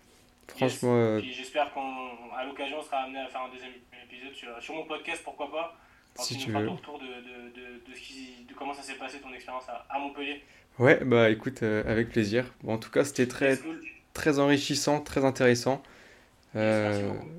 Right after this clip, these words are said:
Speaker 1: voilà, bah, je vous invite à suivre, euh, Samuel. Je mettrai tous tes, tes liens en description pour ton
Speaker 2: Yes,
Speaker 1: podcast
Speaker 2: yes,
Speaker 1: aussi.
Speaker 2: cool.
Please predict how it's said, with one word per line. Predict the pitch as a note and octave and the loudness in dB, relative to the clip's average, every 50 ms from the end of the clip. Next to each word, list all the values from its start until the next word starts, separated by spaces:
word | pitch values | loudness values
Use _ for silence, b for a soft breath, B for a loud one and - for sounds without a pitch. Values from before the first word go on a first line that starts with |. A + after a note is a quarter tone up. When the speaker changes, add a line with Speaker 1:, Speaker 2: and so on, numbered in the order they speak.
| A#3+ | -12
Speaker 1:
voilà, | F3+ B2+ A2 G#2+ G#2+ - - | -6 -2 0 0 0 0 0
bah, | A2 A2+ A2+ | 0 0 0
je | A2+ | 0
vous | A#2+ A#2+ B2 | 2 2 4
invite | A#2 A#2+ B2 - | 2 4 4 2
à | B2 | 2
suivre, | A#2 A#2 - - D3+ D3 C3+ C3 B2+ B2+ | 2 2 -2 -2 0 0 2 4 6 8
euh, | B2 A#2+ A#2 A2+ A2+ A2 - | 8 8 8 6 4 2 0
Samuel. | - - - A#2+ A#2 A#2+ B2+ B2 | -4 -2 2 4 4 4 4 4
Je | A#2+ B2 | 4 4
mettrai | B2 A#2+ - - B2 | 4 4 4 0 -4
tous | B2 - C3+ C3 B2 A#2+ A#2+ | -4 -2 -2 -2 -2 -2 0
tes, | - B2+ A#2+ A#2 | 2 4 4 4
tes | A#2 A#2 A#2+ | 4 2 2
liens | A#2 C3 C3+ | 2 2 2
en | |
description | C3+ B2+ A#2+ - - - - - D3 C#3 | 2 2 0 -2 -6 -10 -4 -2 -2 -2
pour | C#3 - - | -2 -6 -4
ton | - B2 | -2 -2
Speaker 2:
Yes, | A#2+ | 2
Speaker 1:
podcast | A#2+ A#2 A2 - - B2+ B2+ - - | 2 2 2 4 2 2 2 0 -4
Speaker 2:
yes, | |
Speaker 1:
aussi. | A#2 - - - C3 | -6 -4 -2 -2 -4
Speaker 2:
cool. | - - | -4 -8